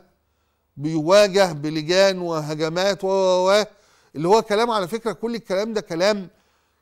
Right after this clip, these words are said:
كل ما يقوله أحمد عبده ماهر أو أي حد من الأسماء المتصدية للمشهد في تجديد الخطاب الديني،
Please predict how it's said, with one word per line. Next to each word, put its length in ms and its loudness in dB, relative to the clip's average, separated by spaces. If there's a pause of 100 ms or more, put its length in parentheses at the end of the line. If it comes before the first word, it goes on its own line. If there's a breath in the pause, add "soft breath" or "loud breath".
(140)
كل 320 -2
ما 200 2
يقوله 540 -2 (100)
أحمد 300 -10
عبده 320 -4
ماهر 540 -4
أو 200 -6
أي 340 -4
حد 300 -6
من 140 -8
الأسماء 580 -8 (520 soft breath)
المتصدية 1120 -2
للمشهد 640 -6
في 120 -16
تجديد 220 -10
الخطاب 400 -6
الديني، 500 -10